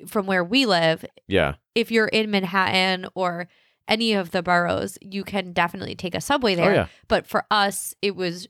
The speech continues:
Speaker 1: it's driving, so we had to
Speaker 2: Yeah.
Speaker 1: time it at the right time to not hit too much traffic.
Speaker 2: Yeah, for sure. Which, as we'll talk about, I think was totally worth it.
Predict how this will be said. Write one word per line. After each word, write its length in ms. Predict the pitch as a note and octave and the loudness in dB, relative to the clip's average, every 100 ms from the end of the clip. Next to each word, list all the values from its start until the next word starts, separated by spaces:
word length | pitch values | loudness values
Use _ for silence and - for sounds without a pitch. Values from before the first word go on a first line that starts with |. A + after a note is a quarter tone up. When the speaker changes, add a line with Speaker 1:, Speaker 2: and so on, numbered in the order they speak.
| - | -12
Speaker 1:
it's 180 | F3+ | -12
driving, 640 | - F3+ F3 F3+ E3 E3+ F3 | -2 2 2 2 0 -2 -8
so 180 | - F#3+ | -4 -2
we 100 | F#3 | -2
had 260 | E3+ F3+ F3 | -2 -2 2
to 60 | |
Speaker 2:
Yeah. 140 | F#3 E3 | 4 4
Speaker 1:
time 200 | F#3+ F3+ | 2 2
it 160 | F3+ - | 0 0
at 100 | E3+ | -4
the 80 | F#3+ | -2
right 240 | E3+ E3+ | 0 -2
time 340 | - F#3 E3+ E3+ | 0 0 0 0
to 100 | F3+ | -2
not 220 | F3 E3 | 0 0
hit 200 | E3 F3+ | 0 -6
too 140 | - F3+ | -6 -6
much 180 | E3+ - | -6 -2
traffic. 440 | E3+ F3+ - - | -2 0 -2 0
Speaker 2:
Yeah, 200 | B2+ F#2+ | 2 2
for 160 | - G#2 | 2 0
sure. 260 | - E2 D2+ | 2 0 0
Which, 320 | F#2+ A#2 - - | -2 0 0 -2
as 300 | E2 A2 G2+ | 0 0 2
we'll 140 | G#2 | -2
talk 240 | - G#2 G2 | 0 0 2
about, 220 | F2+ F2+ | -2 0
I 140 | F2+ G#2 | -2 -2
think 200 | A2 F2 | -2 -4
was 160 | F2 | -6
totally 380 | - G2 F2 D#2+ | 0 0 0 0
worth 240 | D2+ F2+ | 0 0
it. 160 | A#2+ C3 | 0 0